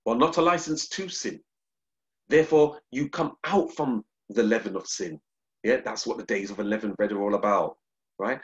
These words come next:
That makes you a first fruit. Okay, that's what the first fruits is all about. You then receive the, the, the, the indwelling presence of the Holy Spirit, yeah? The Kwadash, Kwadash Rocha in the Paleo Hebrew, all right?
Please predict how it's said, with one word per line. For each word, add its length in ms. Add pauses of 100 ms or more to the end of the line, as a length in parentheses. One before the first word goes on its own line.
(180)
That 200
makes 280
you 100
a 60
first 360
fruit. 300 (1120)
Okay, 460
that's 180
what 100
the 80
first 300
fruits 260
is 120
all 140
about. 380 (640)
You 100
then 240
receive 420
the, 180
the, 160
the, 200
the 140
indwelling 380
presence 320
of 80
the 80
Holy 220
Spirit, 540 (220)
yeah? 200 (640)
The 80
Kwadash, 520 (220)
Kwadash 360 (180)
Rocha 500 (260)
in 120
the 60
Paleo 380
Hebrew, 340 (300)
all 80
right? 220